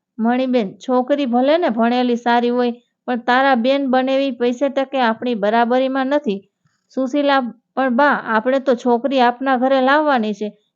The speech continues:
એટલે જ મારી પોતાની બહેનની દીકરી સાથે મેં વાત કરી. મને એમ હતું કે કદાચ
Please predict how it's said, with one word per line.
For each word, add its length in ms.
એટલે 360
જ 160
મારી 380
પોતાની 460
બહેનની 480
દીકરી 340
સાથે 320
મેં 200
વાત 220
કરી. 280
મને 360
એમ 180
હતું 320
કે 120
કદાચ 320